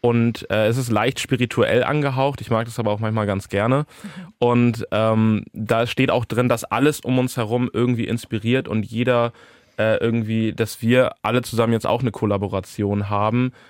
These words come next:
Speaker 1: im Sinne von, das kann mich inspirieren und später gehe ich dann ins Studio und mach dann wieder was Neues draus. Und ja, am Ende des Tages, äh, ja.
Speaker 2: Das ist wirklich interessant, weil, also das, für mich ist das wieder dieser alte Factory-Gedanke, um es mal mit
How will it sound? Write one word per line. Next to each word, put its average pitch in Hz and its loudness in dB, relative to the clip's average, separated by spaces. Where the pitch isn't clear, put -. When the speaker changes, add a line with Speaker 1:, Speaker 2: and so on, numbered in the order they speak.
Speaker 1:
im 113 -4
Sinne 117 2
von, 110 0
das 104 -4
kann 117 -2
mich 117 0
inspirieren 117 0
und 110 0
später 117 0
gehe 113 -2
ich 101 -4
dann 104 0
ins 104 -4
Studio 120 0
und 113 2
mach 113 0
dann 107 -4
wieder 117 0
was 101 -4
Neues 110 -2
draus. 107 -2
Und 117 2
ja, - 0
am 101 -4
Ende 104 -4
des 101 -10
Tages, 110 -4
äh, 120 -4
ja. - -8
Speaker 2:
Das 175 0
ist 190 2
wirklich 196 0
interessant, 180 0
weil, 151 2
also 156 0
das, 170 2
für - -4
mich 180 2
ist 202 0
das 175 -4
wieder 170 0
dieser 165 0
alte 165 0
Factory-Gedanke, 151 0
um 147 0
es 147 -4
mal 147 0
mit 143 -2